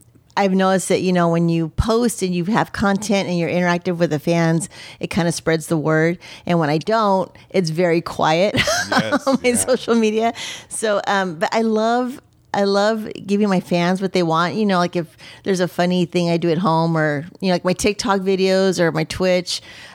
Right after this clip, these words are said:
Speaker 1: um, I have a lot of fun doing that. It's just trying, like I told you in my, when you were on my show, that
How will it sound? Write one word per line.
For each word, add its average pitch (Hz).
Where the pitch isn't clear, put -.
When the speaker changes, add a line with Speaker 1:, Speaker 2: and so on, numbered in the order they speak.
Speaker 1:
um, 156
I 170
have 185
a -
lot 170
of 165
fun 165
doing 160
that. 226
It's 180
just -
trying, 185
like 190
I 190
told 190
you 190
in 180
my, 160
when 185
you 190
were 180
on 170
my 151
show, 185
that 165